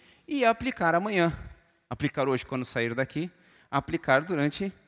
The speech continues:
a nossa semana. Porque estamos estudando que Davi, ele foi um homem que fez tudo o que o Senhor deseja.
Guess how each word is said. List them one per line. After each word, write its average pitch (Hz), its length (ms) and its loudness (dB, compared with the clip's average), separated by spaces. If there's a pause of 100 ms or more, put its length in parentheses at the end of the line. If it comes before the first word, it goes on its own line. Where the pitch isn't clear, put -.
(120)
a 220 120 0
nossa 135 240 0
semana. 160 440 -4 (520)
Porque 135 560 -2 (460)
estamos 139 400 0
estudando 135 720 -2 (220)
que 135 140 -6
Davi, 135 680 0 (320)
ele 135 220 0
foi 165 240 -2
um 156 220 0
homem 147 460 0 (1300)
que 135 100 -10
fez - 440 -4
tudo 233 600 -8 (500)
o 151 60 -8
que - 140 -6
o 160 40 -2
Senhor 160 280 -4
deseja. 131 600 -2